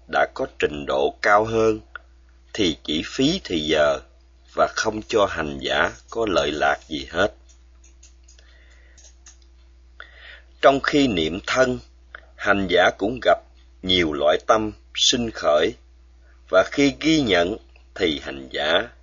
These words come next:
niệm tâm. Hành giả cũng có cảm giác đau nơi thân và tâm.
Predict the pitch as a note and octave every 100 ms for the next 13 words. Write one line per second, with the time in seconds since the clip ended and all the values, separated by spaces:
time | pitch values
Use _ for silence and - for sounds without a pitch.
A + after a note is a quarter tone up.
0 | _ D3+ C#3 C#3 - G2 G2 - - -
1 | - - - - - - - - - -
2 | - A#2 A2+ G#2 G2+ A#2 - G2+ C3+ -
3 | D3 D3 - - F#2 C3+ C#3 D3 D3+ C3
4 | A#2+ A#2+ A#2+ - _ A2 A#2 A#2+ - A#2
5 | A2+ A#2 - - - - - - G2+ G#2+